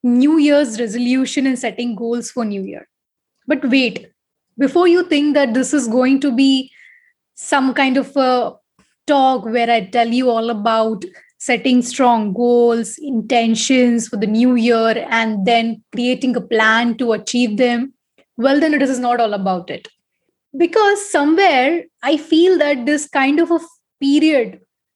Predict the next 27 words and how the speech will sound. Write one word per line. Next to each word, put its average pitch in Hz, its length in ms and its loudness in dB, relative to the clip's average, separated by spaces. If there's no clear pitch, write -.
you 233 100 -8
know, 254 160 -4
the 269 120 -4
new 269 300 0
year 277 200 2
period 240 540 -6
which 220 120 -10
starts, 208 640 -6
it - 500 -4
always 349 460 4
bring 277 360 2
in 330 160 4
that 277 260 -2
kind 285 420 0
of 294 240 0
a 302 320 2
energy 277 640 0
around 226 460 -6
us, 202 320 -2
which, 214 400 -12
which - 400 -4
is 285 200 0
all 277 180 4
about 277 340 2
starting 247 540 0
something 240 640 0
new, 233 380 0